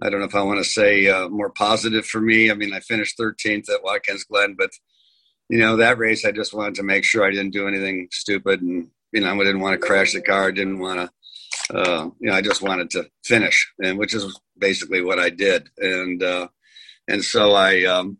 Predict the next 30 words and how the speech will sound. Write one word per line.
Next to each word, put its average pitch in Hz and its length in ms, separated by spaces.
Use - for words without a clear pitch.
excuse 107 300
me. 104 80
And 110 180
so 107 240
I, 101 260
um, 98 280
uh, 101 180
but, 110 240
uh, 110 80
but 107 180
then 120 160
we 117 80
went 113 160
up 110 100
to 107 100
Montreal, 110 540
the 123 100
first 113 340
race, 117 360
the - 80
first 110 240
Canadian 101 380
Grand 101 320
Prix 107 220
held 101 240
at 90 140
the 98 60
Montreal 104 520
circuit. 120 480
Uh, 98 480